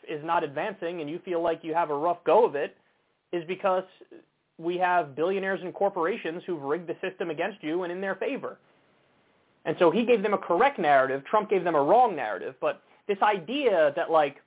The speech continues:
they just wanna roll the clocks back. My, my main bone to pick with this argument is this idea that, like, well, they're just bad people. They're bad people who believe bad things. They wanna roll the clock back to a worse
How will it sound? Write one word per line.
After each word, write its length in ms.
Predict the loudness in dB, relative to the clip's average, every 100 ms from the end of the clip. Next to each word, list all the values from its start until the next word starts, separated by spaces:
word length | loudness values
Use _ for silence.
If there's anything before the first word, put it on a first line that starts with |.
| _ _ _ _ _ _ _ _ _
they 100 | -2
just 140 | 0
wanna 140 | 0 2
roll 140 | 0
the 60 | 0
clocks 320 | 2 0 0
back. 220 | -8 -8 _ 0
My, 260 | 4 4 2
my 140 | 0
main 460 | 0 -2 -2 -6 -10 _
bone 300 | 2 4 4
to 80 | -2
pick 200 | -4 -2
with 80 | -4
this 140 | -2 0
argument 440 | 0 -2 -8 -10 _
is 240 | -2 0
this 140 | -2 2
idea 400 | 0 0 -2 0
that, 120 | 2
like, 240 | 2 2 -4 _ _ 0
well, 100 | 2
they're 120 | 2
just 180 | 0 2
bad 260 | 4 4
people. 380 | -4 -8 -10 -18 _ _ _ _ _ _ -2
They're 100 | 2
bad 340 | 4 4 2
people 540 | -4 -8 -2 0 -2 -6 _
who 100 | -2
believe 440 | 0 0 -4 -2
bad 320 | 2 2 2 -2
things. 360 | -4 -4 -10 -6
They 80 | 2
wanna 180 | 2 4
roll 220 | 4 4
the 100 | 2
clock 320 | 4 2 4
back 260 | 2 2 2
to 100 | 0
a 40 |
worse 260 | 2 -2